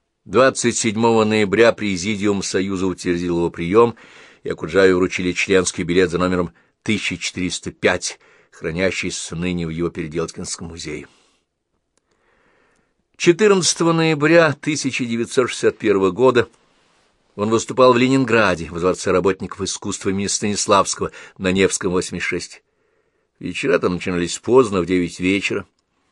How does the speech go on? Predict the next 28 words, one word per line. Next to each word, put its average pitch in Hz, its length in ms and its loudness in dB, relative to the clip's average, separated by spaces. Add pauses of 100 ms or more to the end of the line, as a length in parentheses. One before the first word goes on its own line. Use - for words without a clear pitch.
(300)
В 95 140 0
интервью 101 520 2
тысяча 107 460 -6
девятьсот 95 440 -2
девяносто 92 400 -4
второго 92 340 -2
года 92 220 -2
он 90 80 -4
вспоминал: 85 520 -6 (880)
"Позвонил 170 560 6
директор 143 560 4
Дворца 131 540 4
искусств - 600 -4
Михаил 120 380 0
Сергеевич 113 460 -2
Янковский 104 500 -2 (720)
и - 60 -20
просил 143 420 2
выступить 127 500 2
у 101 60 -6
них. 92 340 -6 (640)
Для 92 80 -14
меня 92 160 2
это 95 120 0
была 101 140 6
большая 95 400 4
честь. - 520 -2 (640)
Приехал. 120 600 2